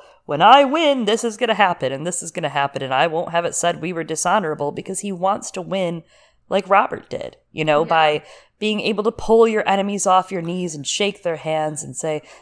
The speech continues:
Speaker 1: "Ah, had a good run being a rebel, but why don't we all join up and go save the day now?" And he wants to be loved. And I
Speaker 2: Yeah.
Speaker 1: will say he should have listened to these senior members because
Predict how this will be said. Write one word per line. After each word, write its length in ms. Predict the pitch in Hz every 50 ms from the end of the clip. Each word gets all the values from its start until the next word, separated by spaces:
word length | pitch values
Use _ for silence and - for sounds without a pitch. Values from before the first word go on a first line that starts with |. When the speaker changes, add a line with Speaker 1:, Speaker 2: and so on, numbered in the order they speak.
| _ _ _
Speaker 1:
"Ah, 400 | - 147 156 156 151 151 147 - -
had 220 | - 170 196 214 208
a 20 |
good 220 | 190 202 208 180
run 280 | 165 170 185 185 180 170
being 240 | 165 170 170 165 160
a 60 | 151
rebel, 320 | 151 156 156 156 170 170
but 140 | 160 147 101 -
why 160 | 147 160 185
don't 160 | 180 175 160
we 120 | 123 165 170
all 180 | 170 165 160
join 340 | 139 - - 156 165 156 139
up 220 | 143 156 160 - 139
and 140 | 135 147
go 180 | 151 170 175 170
save 440 | 156 - - - 175 196 202 143 -
the 60 | 151 147
day 220 | 160 160 151 147 135
now?" 260 | 135 131 127 135 143
And 80 | 131
he 100 | - 180
wants 300 | 196 196 208 214 220 -
to 100 | - -
be 140 | 240 262 254
loved. 600 | 190 160 147 147 196 381 - - 101 95 - - _ _ - - - - - _ _ _
And 260 | - 202 196 196 202
I 120 | - 190 196
Speaker 2:
Yeah. 100 | 175 175
Speaker 1:
will 180 | 202 285 381
say 520 | 381 - - 254 214 208 214 214 208 214 - _ _ _ _
he 200 | _ - - 262 214
should 180 | - - 302 359
have 120 | 302 214
listened 380 | 196 247 - - - 339 262 -
to 80 | 208
these 200 | 175 180 180 -
senior 340 | - - 214 190 185 170 170
members 440 | 160 160 156 165 156 131 110 123 -
because 520 | - - 180 - 196 190 180 180 175 -